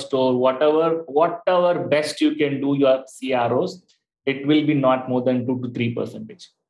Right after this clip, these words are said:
So there is a small segment of people, out of hundred people, only three people are in that state to consume the content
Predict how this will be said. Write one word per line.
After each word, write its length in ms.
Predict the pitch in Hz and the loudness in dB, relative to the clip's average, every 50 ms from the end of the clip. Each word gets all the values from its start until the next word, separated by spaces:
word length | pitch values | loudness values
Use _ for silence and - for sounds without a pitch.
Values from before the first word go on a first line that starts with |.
| _ _ _ _ _ _ _ _ _ _ _ _ | _ _ _ _ _ _ _ _ _ _ _ _
So 420 | _ - 190 202 202 202 - - 139 135 | _ 0 0 2 2 0 -2 -4 0 2
there 120 | 165 170 | 4 4
is 80 | 214 226 | 4 2
a 60 | 277 | 0
small 400 | - - 143 151 160 170 202 220 | -4 -4 -2 2 4 4 4 2
segment 360 | 214 214 202 180 190 190 190 | 2 0 0 0 0 0 0
of 160 | 202 185 - - | 0 0 0 0
people, 400 | 165 165 165 170 208 240 196 175 | 0 0 2 2 0 2 2 0
out 300 | - - - 151 - - | 2 2 2 2 4 2
of 140 | 196 - | 2 2
hundred 280 | - 143 147 165 175 170 | 2 -2 -2 -2 -2 -2
people, 280 | 170 156 - 190 214 - | -2 -4 -2 -2 -4 -2
only 340 | 170 175 180 202 214 - - | 0 0 2 2 0 0 0
three 240 | - 208 226 220 220 | 0 2 2 0 0
people 460 | 214 202 196 180 214 214 214 214 - | -2 -4 -2 2 2 2 2 2 0
are 460 | 156 160 165 180 180 180 175 - - _ 151 | 0 0 0 -2 -2 -4 -6 -10 -14 _ -8
in 160 | 151 156 156 147 | -4 -4 -2 0
that 260 | 156 156 160 160 160 | 0 0 0 -2 -4
state 500 | - - - 147 147 156 156 - - - _ _ _ _ _ _ _ _ - | -8 -6 0 0 0 0 0 -4 -10 -16 _ _ _ _ _ _ _ _ 2
to 280 | 151 156 156 147 151 | 4 4 4 4 2
consume 480 | 151 147 139 139 143 147 175 185 190 185 | 0 0 0 0 0 2 2 0 2 2
the 140 | 185 180 175 | 0 0 2
content 540 | 170 151 147 147 143 147 151 151 170 165 | 2 0 0 0 -2 -2 -2 -2 -2 -4